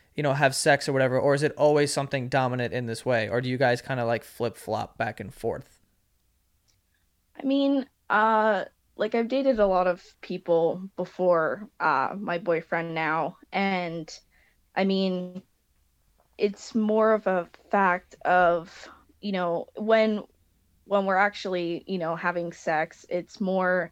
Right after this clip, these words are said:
Speaker 2: him doing a lot more of the work, um, but basically everything else, it's me doing a lot more of the work. So it's all kind of based on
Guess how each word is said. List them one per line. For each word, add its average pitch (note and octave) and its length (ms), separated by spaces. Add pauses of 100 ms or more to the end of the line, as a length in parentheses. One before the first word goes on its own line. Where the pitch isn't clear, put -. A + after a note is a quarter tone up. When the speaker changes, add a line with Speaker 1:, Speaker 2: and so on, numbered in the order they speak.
Speaker 2:
him G3 580 (400)
doing G3+ 240
a G3 60
lot G3+ 220
more G3+ 160
of G3+ 100
the G3+ 80
work, G3+ 480 (640)
um, F3 540
but F3 420 (440)
basically F#3 580
everything F3 480
else, F3 500
it's - 520 (100)
me F#3 340
doing G#3+ 300
a A3 80
lot A3 340
more G#3+ 240
of G#3+ 120
the G#3+ 100
work. A3+ 440 (460)
So F#3+ 440
it's G3 220
all A#3 200
kind A#3 240
of G#3 220
based F#3 720
on F3 580